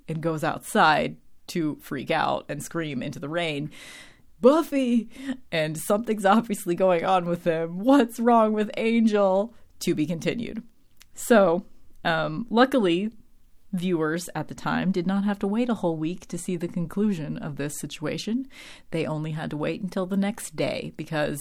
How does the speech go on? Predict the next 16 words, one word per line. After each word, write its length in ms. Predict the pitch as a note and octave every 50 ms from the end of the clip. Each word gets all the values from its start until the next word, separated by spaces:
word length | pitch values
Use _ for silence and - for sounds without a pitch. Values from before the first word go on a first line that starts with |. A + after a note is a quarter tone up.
| - -
the 240 | D3 D3 D3 C#3+ C#3+
show 280 | - - E3+ E3 E3
was 140 | D#3 D#3 D3
transitioning 680 | - - D3+ D3 C#3 D3 C#3+ C#3 - D#3 C#3+ D3 C#3+ -
from 260 | - - C3 C#3 C#3+
Monday 360 | D#3 F#3 A3 A3 G#3 G3+ G3+
nights 360 | G3 F#3+ F3+ F3+ - - - -
to 220 | - - E3 D#3
Tuesday 560 | - - - F3+ E3+ D#3 C#3+ - - - -
nights. 420 | - - - D#2+ - - - - - - - - - - - -
And 120 | D3+ D3+
this 100 | C#3+ C3+
was 140 | D3 C#3 C3+
their 280 | - B2 A#2+ A#2+ A#2+ -
first, 640 | - - - C#3+ C#3 C#3+ - - - - - - - - _ - - _ _ - - - - -
um, 340 | - - A#2 A#2 - - -